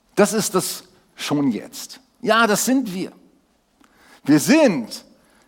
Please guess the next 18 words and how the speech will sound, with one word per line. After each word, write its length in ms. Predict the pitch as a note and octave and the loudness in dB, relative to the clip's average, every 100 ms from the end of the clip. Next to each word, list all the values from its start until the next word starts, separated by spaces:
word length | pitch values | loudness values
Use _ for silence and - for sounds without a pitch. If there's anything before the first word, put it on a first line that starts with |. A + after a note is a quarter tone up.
| _ | _
diese 260 | D3 C#3 B2+ | -4 -2 -2
königlichen 920 | C3 G3+ G3 E3+ C#3+ C#3 C#3 B2+ - _ _ _ - | 0 -2 -2 -6 -8 -8 -8 -10 -12 _ _ _ -10
Priester. 440 | - G#2+ - - _ _ _ _ _ _ _ _ _ | -6 -6 -8 -20 _ _ _ _ _ _ _ _ _
Und 180 | - - | -20 -6
wir 120 | D#3 | -4
sind 360 | B2+ F#3 F3+ - - | 0 0 0 -8 -12
Könige 520 | - G3 F3 F3 C#3 C#3+ | -2 -2 0 -6 -8 -8
und 180 | C#3 | -10
Priester. 380 | - B2+ - F#2+ | -12 -16 -12 -12
Gibt's 220 | A2 A2 | -12 -8
auch 100 | G2+ | -6
eine 140 | G#2+ G#2+ | -4 -2
Band, 360 | C3 C3 C3+ - - - | 0 -2 -4 -12 -20 -10
christliche 380 | - A#2+ A2+ A2 | -8 -6 -4 -2
Band, 240 | A#2+ B2+ | -2 -4
die 60 | A2 | -8
so 160 | G#2+ | -10
heißt. 320 | A2 G#2+ - | -10 -12 -14